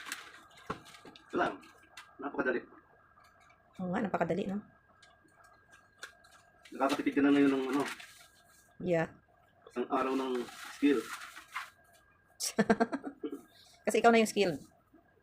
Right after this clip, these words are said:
Speaker 2: Skilled sa gupit?
Speaker 1: Ay,
Speaker 2: Skilled sa
Speaker 1: magkano yung
Speaker 2: sahig?
Speaker 1: bayad sa skill? Three hundred. Labor.
Speaker 2: Anong three hundred?
Speaker 1: Labor rate, two fifty.
Speaker 2: Wala nang labor na three hundred pa.
Speaker 1: Ha? Anong taon na ba ngayon?
Speaker 2: Six hundred po ang labor ngayon.
Speaker 1: Anong, anong taon na ba ngayon?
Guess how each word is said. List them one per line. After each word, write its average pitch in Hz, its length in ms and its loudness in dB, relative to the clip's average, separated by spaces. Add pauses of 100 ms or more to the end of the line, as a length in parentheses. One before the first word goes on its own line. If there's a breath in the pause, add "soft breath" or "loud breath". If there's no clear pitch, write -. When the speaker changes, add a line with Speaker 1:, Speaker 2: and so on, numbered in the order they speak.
(400)
Speaker 2:
Skilled 208 300 0
sa 202 100 10
gupit? 202 260 6
Speaker 1:
Ay, - 100 -20 (600)
Speaker 2:
Skilled - 380 4
sa 202 80 4
Speaker 1:
magkano - 20 2
yung - 0 -
Speaker 2:
sahig? 220 240 8
Speaker 1:
bayad - 40 -2
sa - 120 -6
skill? - 200 0 (1400)
Three 123 160 0
hundred. 131 340 6 (680)
Labor. 143 300 8 (140)
Speaker 2:
Anong 277 180 0
three 285 120 8
hundred? 247 240 10
Speaker 1:
Labor 277 220 6
rate, 330 160 6
two 285 80 2
fifty. - 320 0
Speaker 2:
Wala 233 160 10
nang 262 160 8
labor 262 160 10
na 254 80 6
three 254 120 8
hundred 233 280 8
pa. 240 200 6 (160)
Speaker 1:
Ha? - 120 4 (360)
Anong 196 140 4
taon 359 140 6
na - 60 4
ba 165 60 8
ngayon? - 200 6
Speaker 2:
Six 226 160 -2
hundred 240 320 6
po 233 240 6 (160)
ang 202 120 0
labor 208 240 4
ngayon. 202 220 4
Speaker 1:
Anong, - 100 4
anong 180 120 6
taon 147 120 6
na 135 60 6
ba 131 80 4
ngayon? 147 180 2